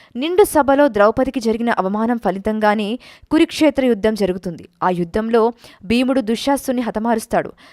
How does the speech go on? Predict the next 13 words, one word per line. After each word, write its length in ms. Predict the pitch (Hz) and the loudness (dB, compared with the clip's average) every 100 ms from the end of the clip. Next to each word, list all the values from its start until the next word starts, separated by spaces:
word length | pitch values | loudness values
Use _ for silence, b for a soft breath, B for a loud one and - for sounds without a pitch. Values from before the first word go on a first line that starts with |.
| b | b
అతని 220 | 214 226 214 | -4 -2 2
రక్తాన్ని 420 | 196 - 247 247 | 0 2 -2 -4
తీసుకొని 640 | 233 233 - 233 233 233 B B | -4 -6 -2 -2 -2 -4 B B
ద్రౌపది 400 | 196 220 262 302 | 4 4 6 2
కురులకు 400 | 285 - 247 233 | 0 0 0 2
రాస్తాడు. 520 | 233 185 - 208 165 - _ - | 0 0 -2 -4 -4 -6 _ -2
కురుక్షేత్ర 540 | 320 349 - 330 - | 0 0 0 0 2
యుద్ధం 300 | 294 247 254 | 0 0 0
చివరిలో 480 | 247 254 220 247 247 | 0 -2 0 2 2
కూడా 300 | 240 233 226 | 2 2 2
ద్రౌపది 460 | 214 196 220 254 226 | 4 4 4 0 -2
తన 180 | 247 | -4
కుమారులైన 800 | 208 190 180 220 247 240 220 220 | -4 -4 -2 0 0 -2 -2 -4